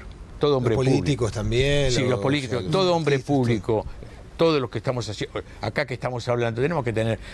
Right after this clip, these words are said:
Speaker 1: respeto por el otro, por lo que, cómo hablamos y lo que estamos diciendo, ¿no?
Speaker 2: Más allá de lo que es el prólogo de, de Carlos Maggi, que usted lo destacaba,
Speaker 1: Ah, un maestro,
Speaker 2: eh, este,
Speaker 1: conmigo.
Speaker 2: eh, claro, y, eh,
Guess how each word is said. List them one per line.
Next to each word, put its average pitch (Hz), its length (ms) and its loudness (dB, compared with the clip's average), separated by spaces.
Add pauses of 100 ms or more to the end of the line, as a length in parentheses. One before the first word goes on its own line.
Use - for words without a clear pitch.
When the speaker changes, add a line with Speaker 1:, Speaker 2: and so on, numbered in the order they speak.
(180)
Speaker 1:
respeto 107 540 0
por 98 200 0
el 95 140 2
otro, 107 260 2
por 90 160 -2
lo 87 100 -2
que, 90 120 -6
cómo 120 280 0
hablamos 107 560 -2
y 104 40 -6
lo 90 100 -2
que - 80 -6
estamos 92 320 -6
diciendo, 78 560 -6
¿no? 76 60 -4
Speaker 2:
Más 135 180 2
allá 143 260 4
de 127 120 6
lo 110 160 4
que 120 120 2
es 117 120 2
el 113 160 4
prólogo 110 640 4 (200)
de, 92 440 0
de 92 140 0
Carlos 107 340 2
Maggi, 113 500 0 (100)
que 101 60 -6
usted 117 220 0
lo 110 140 0
destacaba, 104 800 0
Speaker 1:
Ah, 87 240 -2 (180)
un 98 100 -4
maestro, 95 480 2
Speaker 2:
eh, 95 200 -2
este, 113 180 0
Speaker 1:
conmigo. 110 520 0 (140)
Speaker 2:
eh, 110 180 -2 (180)
claro, 120 340 4 (120)
y, 131 340 0
eh, 127 320 -4